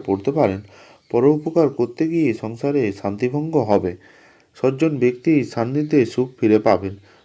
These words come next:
সন্তানের কাজে আজ আনন্দ পাবেন। সম্পত্তি নিয়ে দুশ্চিন্তা বাড়তে পারে।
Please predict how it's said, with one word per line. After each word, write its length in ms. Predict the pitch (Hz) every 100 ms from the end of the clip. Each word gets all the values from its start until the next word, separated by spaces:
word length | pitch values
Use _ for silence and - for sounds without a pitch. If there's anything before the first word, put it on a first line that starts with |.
| _
সন্তানের 600 | 131 135 156 160 151 107
কাজে 380 | 101 104 113 143 117 -
আজ 160 | 117 123
আনন্দ 320 | - 104 107 135
পাবেন। 360 | 151 151 98 107 - _ _ _ -
সম্পত্তি 400 | 135 160 160 165
নিয়ে 260 | 147 160 135
দুশ্চিন্তা 560 | 107 170 - 160 151 113
বাড়তে 360 | 101 95 98
পারে। 280 | 139 120 95